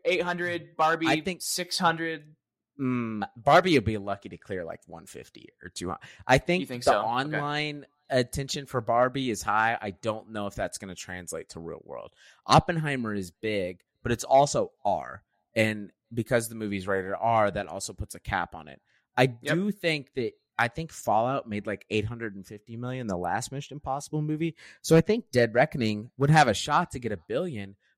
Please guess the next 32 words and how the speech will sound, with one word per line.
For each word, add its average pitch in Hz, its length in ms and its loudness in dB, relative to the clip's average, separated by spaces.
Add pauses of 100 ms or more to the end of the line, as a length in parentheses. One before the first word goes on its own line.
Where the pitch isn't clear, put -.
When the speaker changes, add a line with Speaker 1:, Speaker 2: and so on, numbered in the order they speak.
Speaker 2:
but 147 100 4
it's 147 160 -2
kind 190 200 -2
of 226 80 -4
been 131 160 -6
smothered 120 680 -2
by 104 180 4
Oppenheimer's 120 800 -4
marketing 90 580 -4
right 67 220 -14
now. 60 240 -12 (400)
Like, 101 120 -6
I've 123 140 2
seen 131 220 -4
Speaker 1:
Mm-hmm. 104 100 -10
Speaker 2:
way 127 140 0
more 156 180 -8
stuff 139 260 -8
in 107 80 -18 (120)
Oppenheimer 104 580 -6
than 90 160 -10
I 92 100 -8
have 107 300 -8
for 90 380 -10 (320)
Dead 104 240 2
Reckoning, 95 560 -2
even 110 220 -8
though 107 120 0
that's 107 200 2
coming 135 280 -10
out - 180 -6
sooner. 101 540 -8